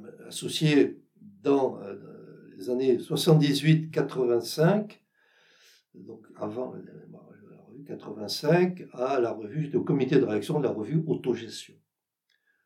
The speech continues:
Autogestion, qui était ensuite devenue Autogestion Socialisme, Autogestion au pluriel, et cetera, après, après, euh,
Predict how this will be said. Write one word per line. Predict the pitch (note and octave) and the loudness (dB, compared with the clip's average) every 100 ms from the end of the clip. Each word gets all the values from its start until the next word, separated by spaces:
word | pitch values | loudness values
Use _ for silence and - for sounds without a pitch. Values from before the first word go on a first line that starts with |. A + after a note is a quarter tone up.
| _ | _
Autogestion, | - - F2+ F#2 - D3 D#3+ F3 | -20 -18 -16 -14 -10 0 2 2
qui | D#3+ - | -2 -8
était | - G#2+ - | -20 -20 -20
ensuite | - - - | -20 -20 -20
devenue | - G2 F#2+ G#2 A#2+ | -20 -20 -20 -18 -16
Autogestion | - F#2+ A#2 - - | -16 -18 -18 -16 -16
Socialisme, | - - - F#2+ G2 D3+ D#3 D#3+ D#3 _ _ - - - - _ _ _ _ _ - | -20 -18 -18 -16 -10 -8 -6 -10 -18 _ _ -20 -20 -20 -20 _ _ _ _ _ -8
Autogestion | - - - - A#2 G#2 | -2 0 0 -2 -2 -4
au | |
pluriel, | - G2+ G#2+ B2+ C#3+ D3+ - | -4 -4 2 4 4 2 -2
et | |
cetera, | - - - A2+ A#2+ | -12 -20 -20 -20 -20
après, | - - - A2+ G#2+ G2+ | -20 -20 -20 -16 -16 -18
après, | E2+ _ G2 F#2+ F2+ | -20 _ -20 -20 -20
euh, | F2 F#2 - - - - | _ -20 -20 -20 -20 -20